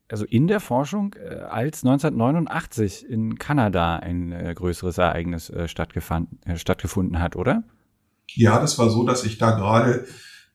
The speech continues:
Speaker 2: äh, eigentlich mit den Polarlichtern weniger beschäftigt war, die aufgetreten sind. Und man konnte auch eine große Sonnenfleckengruppe von unserem Institut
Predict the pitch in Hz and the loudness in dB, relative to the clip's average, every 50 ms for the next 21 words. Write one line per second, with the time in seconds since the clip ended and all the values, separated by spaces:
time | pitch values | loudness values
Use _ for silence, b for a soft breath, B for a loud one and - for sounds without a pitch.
0 | _ - 117 113 107 107 104 104 104 95 90 b b b b _ _ _ _ _ | _ 4 6 8 8 8 6 4 2 0 -4 b b b b _ _ _ _ _
1 | _ _ _ _ _ _ _ _ _ - 143 156 160 175 180 147 151 143 143 131 | _ _ _ _ _ _ _ _ _ 8 8 8 10 8 8 8 6 6 6 4
2 | 120 113 117 117 110 120 - 143 - - - 131 117 110 110 120 151 165 170 147 | 4 4 6 8 8 8 8 6 4 2 2 4 4 4 6 8 8 8 10 10
3 | 123 110 104 104 107 - - 113 110 - - - 110 110 - - 110 107 107 113 | 8 6 6 4 2 0 -2 -2 -2 -2 0 0 0 0 2 2 2 4 4 4
4 | 120 120 110 123 - - 117 - - - 107 - 104 113 113 113 113 117 117 - | 2 2 0 -2 -2 -6 -8 -8 -4 -2 -2 0 2 0 0 2 2 0 0 0
5 | 127 113 107 104 - 120 123 135 - - - 117 113 110 101 110 117 113 107 101 | -2 -2 0 0 0 0 0 0 0 0 0 0 0 0 0 0 0 0 0 0
6 | 104 107 123 147 147 - - 107 95 95 104 104 - - 110 - - - - - | 0 2 2 2 0 -2 -4 -6 -4 -2 0 -2 0 -2 -4 -6 -6 -10 -8 -6
7 | 98 98 98 98 110 104 - 104 101 98 - 110 - - 113 110 | -4 -2 -2 0 0 0 0 0 -2 -2 -4 -8 -6 -2 -2 -2